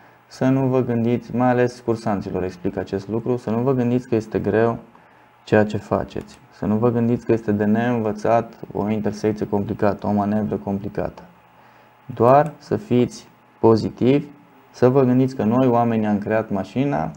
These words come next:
noi am creat-o pentru a o conduce pe ea, nu ea ne conduce pe noi.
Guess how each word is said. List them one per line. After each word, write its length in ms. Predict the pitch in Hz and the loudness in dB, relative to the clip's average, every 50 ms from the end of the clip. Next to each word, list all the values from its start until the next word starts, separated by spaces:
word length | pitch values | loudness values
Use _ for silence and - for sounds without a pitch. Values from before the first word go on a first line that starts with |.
| 113 107 | -6 -4
noi 160 | 113 113 120 | -2 -2 -2
am 140 | 120 117 107 | -2 -2 -2
creat-o 340 | - 107 107 110 107 107 | -2 -2 -2 -2 0 -2
pentru 320 | 101 - 107 107 104 104 104 | -4 0 0 0 2 2 2
a 40 | 104 | 2
o 60 | 98 | 2
conduce 480 | 98 - 101 101 98 101 98 - - | 2 0 -2 0 0 -2 -2 -2 -4
pe 140 | - - - | -6 -4 -2
ea, 260 | 107 120 131 131 135 - - - _ _ _ _ _ _ - - - - - - - - - _ _ | 2 2 2 2 2 -2 -10 -20 _ _ _ _ _ _ -20 -20 -20 -20 -20 -20 -20 -20 -20 _ _
nu 240 | - - 104 107 110 | -4 0 2 2 2
ea 140 | 110 107 107 | 2 2 0
ne 140 | 107 107 104 | 0 -2 -4
conduce 420 | 107 104 98 95 95 90 - - | -4 -4 -2 -2 -2 -2 -4 -6
pe 120 | - - 90 | -4 -2 -2
noi. 180 | 87 - - | -2 -2 -4